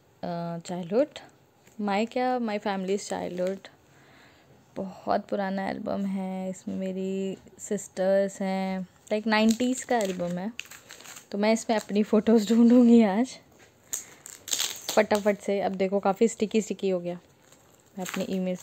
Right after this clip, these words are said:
ढूंढती हूँ। I think this is me। ये जो छोटे से कृष्ण जी बने हैं ना, ये मैं हूँ। हमेशा से मैं ऐसे कैरेक्टर्स बनती हूँ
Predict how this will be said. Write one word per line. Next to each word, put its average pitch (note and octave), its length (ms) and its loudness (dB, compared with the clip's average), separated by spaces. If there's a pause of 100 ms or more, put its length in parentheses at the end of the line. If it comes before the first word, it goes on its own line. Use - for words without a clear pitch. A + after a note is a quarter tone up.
ढूंढती F3 320 -6
हूँ। F#3+ 160 -4 (1000)
I G3 80 4
think C4 400 4 (720)
this F#4 180 2
is A#4 100 4
me। D#5 460 4 (1400)
ये C4 60 -2
जो C#4+ 100 2
छोटे C4 300 4
से C#4 100 2
कृष्ण B3+ 360 0
जी C4 100 2
बने A#3 220 2
हैं G3+ 100 -2
ना, G#3+ 200 -2 (120)
ये A3+ 120 0
मैं G3+ 220 0
हूँ। G3 280 -4 (420)
हमेशा G#3+ 400 0
से A3+ 120 -2
मैं A3 220 2
ऐसे G#3 200 -6 (100)
कैरेक्टर्स F#3+ 840 -4
बनती F#3+ 320 -4
हूँ F#3+ 160 -6